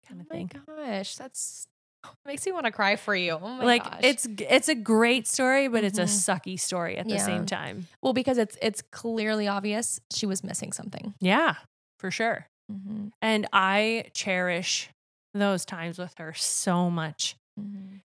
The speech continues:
Speaker 1: And she's nine today, and she will still ask me about those songs.
Speaker 2: Yeah, that's something she's going to remember forever.
Speaker 1: Yeah.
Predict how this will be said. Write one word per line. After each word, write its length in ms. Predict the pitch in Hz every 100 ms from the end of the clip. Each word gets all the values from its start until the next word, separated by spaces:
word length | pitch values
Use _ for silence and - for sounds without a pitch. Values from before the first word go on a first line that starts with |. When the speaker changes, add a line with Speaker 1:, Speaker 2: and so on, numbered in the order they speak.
| -
Speaker 1:
And 440 | 190 190 185 180 -
she's 640 | - - 214 208 208 190 -
nine 420 | 196 165 160 170
today, 420 | 160 165 - 170 - _ _ _ _ _ _ _ _
and 380 | 180 175 170 -
she 260 | - - 202
will 160 | 196 180
still 580 | - 190 175 156 170 - _ _
ask 300 | 165 151 -
me 300 | 190 - 170 -
about 240 | 185 -
those 160 | - -
songs. 460 | - - 185 - - _ _ _ - - _ -
Speaker 2:
Yeah, 160 | - -
that's 160 | -
something 260 | 233 220 208
she's 200 | - 196
going 180 | 196 185
to 40 |
remember 300 | 185 180 185
forever. 1300 | 185 - 196 - - - 180 170 - 180 165 - - - 247
Speaker 1:
Yeah. 200 | 277